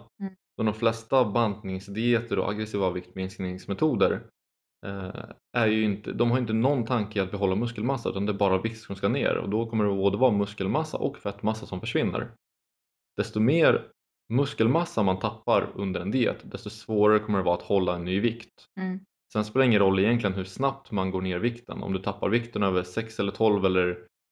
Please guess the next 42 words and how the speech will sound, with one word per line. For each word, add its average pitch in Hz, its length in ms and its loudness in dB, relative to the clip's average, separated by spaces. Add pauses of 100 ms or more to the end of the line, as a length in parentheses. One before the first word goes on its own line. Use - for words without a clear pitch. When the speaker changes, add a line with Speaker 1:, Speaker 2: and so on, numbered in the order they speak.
(220)
Speaker 2:
liksom, 92 280 -4 (720)
eh, - 120 -8 (220)
sex 110 180 -4
eller 104 100 -2
tolv 104 140 4
månader 110 400 4
eller 92 240 2
fem 98 240 -2
veckor 104 540 -2 (1400)
spelar 107 420 2
ingen 95 220 -2
roll, 104 360 0 (120)
förutsatt 104 460 2
att 92 60 -6
du 98 80 0
behållit 98 440 0
muskelmassan 107 920 -2
lika 98 220 -4
effektivt. - 480 -10 (760)
Så - 20 -6
tappar 113 340 0
du 151 60 2
mycket 123 280 -2
muskelmassa 95 560 -2
på - 120 -4
alla 92 180 2
de 92 100 -2
där 87 300 0
liksom - 220 -10
tre 95 200 0
perioderna, 113 520 0 (560)
så 117 80 -6
kommer 104 260 0
du 92 60 -2
troligtvis 95 320 2
gå - 80 0
upp 113 260 0
mycket 101 320 -2
vikt 110 200 0
igen 87 240 0
och - 120 -12
troligtvis 101 520 0